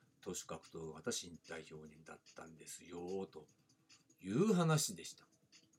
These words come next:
で、今日のテーマなんですが、今日のテーマは、ストラクションでいってみたいと思います。ね、ストラクションはね、前のエントリーでも特集しましたよね。一週間ね、丸々、えー、使ったと思うんですが、ようやくここに来てね、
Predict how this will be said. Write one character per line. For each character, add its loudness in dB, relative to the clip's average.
で、 12
今 12
日 10
の 2
テ 4
ー 0
マ -4
な -6
ん -8
で -8
す -6
が、 6
今 6
日 2
の -8
テ 10
ー 10
マ 6
は、 -4
ス -4
ト 12
ラ 12
ク 0
シ 0
ョ -10
ン -8
で -12
い -10
っ -20
て -2
み -4
た -6
い -8
と -12
思 -18
い -20
ま -20
す。 -14
ね、 8
ス -4
ト 4
ラ 8
ク 0
シ -4
ョ 0
ン 0
は -2
ね、 4
前 4
の 6
エ 4
ン 2
ト -2
リ 0
ー 0
で -8
も -10
特 -8
集 4
し 4
ま 6
し 0
た 4
よ 0
ね。 6
一 -6
週 2
間 2
ね、 6
丸 2
々、 4
え -2
ー、 -2
使 2
っ 4
た -4
と -4
思 0
う 2
ん -2
で -12
す -10
が、 -2
よ 6
う 8
や 12
く 6
こ 4
こ 2
に 4
来 -10
て -14
ね、 4